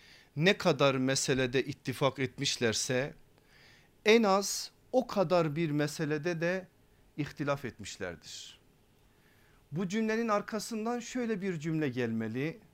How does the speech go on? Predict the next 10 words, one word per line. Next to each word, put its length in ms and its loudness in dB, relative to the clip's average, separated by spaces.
Sahabenin 880 6
ihtilaf 680 2
ettikleri 760 0
meselelerin 1080 0
büyük 340 -2
bir 140 2
kısmı 640 -2
tefrikanın 800 0
sebebi 800 0
olmamıştır. 1000 -2